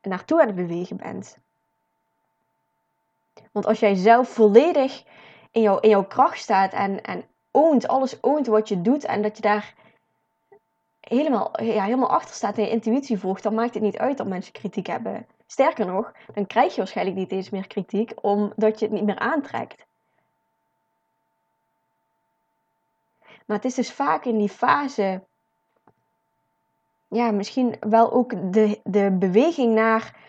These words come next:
het, het nieuwe toe en in het nieuwe zijn, waarin je nog vaak, ja, teruggefloten gaat worden en aan je mouwtje, dat mensen aan je mouwtje gaan trekken. En je egootje dus ook.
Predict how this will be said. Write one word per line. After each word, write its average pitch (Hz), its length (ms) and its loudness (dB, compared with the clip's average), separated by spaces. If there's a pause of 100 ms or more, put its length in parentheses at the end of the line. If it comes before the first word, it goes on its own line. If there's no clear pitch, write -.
(160)
het, - 420 -2
het 208 300 -4
nieuwe 226 420 4
toe 240 320 4
en 208 260 -2
in 254 140 4
het 254 100 0
nieuwe 226 300 2
zijn, 233 360 0
waarin 202 400 2
je 208 100 2
nog 202 240 0
vaak, - 440 0 (880)
ja, 233 160 -2
teruggefloten 240 840 -2
gaat 180 160 -6
worden 180 420 -6
en 208 140 -4
aan 214 120 -2
je 202 80 0
mouwtje, 196 520 0 (520)
dat - 120 -10
mensen 214 260 -2
aan 202 60 -2
je 202 60 0
mouwtje 202 320 -2
gaan 190 180 -6
trekken. 185 520 -10 (880)
En 208 120 -4
je 185 100 0
egootje 226 460 -2
dus 180 180 -4
ook. - 360 -4